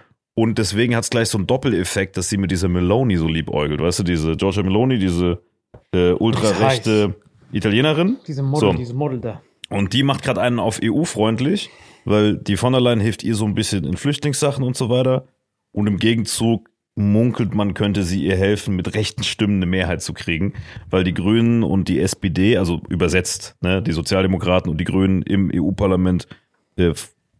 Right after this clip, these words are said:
Speaker 1: vermeintlich nicht die von der Leyen unterstützen könnten.
Speaker 2: Shady,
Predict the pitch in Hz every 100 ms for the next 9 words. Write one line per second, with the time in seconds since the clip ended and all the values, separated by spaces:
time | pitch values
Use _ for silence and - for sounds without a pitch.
0 | _ _ 110 95 95 117 139 135 131 -
1 | 117 120 131 - - - - - - 104
2 | 139 123 92 82 76 76 - - - 73
3 | - - - _ _ - - - 87 90
4 | - - -